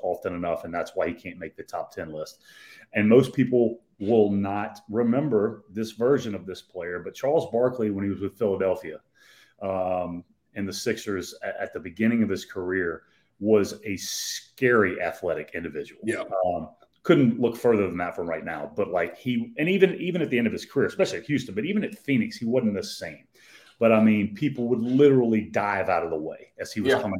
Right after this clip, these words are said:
Speaker 1: down the lane to dunk the ball. So, again, he was a guy who, um, six four and a half, um, and I know that for a fact 'cause people are like, "Oh, no, he's listed as six six." He,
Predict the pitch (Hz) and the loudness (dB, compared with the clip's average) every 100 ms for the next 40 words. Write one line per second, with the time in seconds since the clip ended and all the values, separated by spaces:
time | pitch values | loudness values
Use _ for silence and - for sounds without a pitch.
0 | - 85 85 85 80 - 85 82 - 87 | -6 -6 -4 -4 -6 -8 -4 -4 -6 -6
1 | 82 - 101 - - - _ _ _ 110 | -6 0 -2 -2 -14 -20 _ _ _ -2
2 | 113 131 113 101 127 131 117 110 107 104 | 4 4 4 2 4 4 4 0 0 0
3 | 104 101 98 101 98 90 - _ _ _ | 0 -2 0 0 0 -4 -12 _ _ _
4 | - 98 98 - - - 110 - 104 107 | -4 -2 -2 -6 -10 -6 -6 -4 0 0
5 | 90 101 101 101 98 - - _ _ - | 0 -2 0 0 -2 -10 -20 _ _ -8
6 | 98 92 87 85 85 - 113 107 117 110 | -2 0 0 -2 -6 -6 0 4 6 6
7 | 117 135 113 113 - 107 - - 120 120 | 8 8 8 4 2 -2 -2 0 0 -2
8 | 110 - 110 104 92 90 131 104 90 87 | -8 -6 0 0 0 -2 -2 -2 -2 -6
9 | 104 98 110 - 90 - 101 - 107 90 | -6 -4 -6 -6 -16 -12 -12 -10 -8 -8
10 | 104 | -10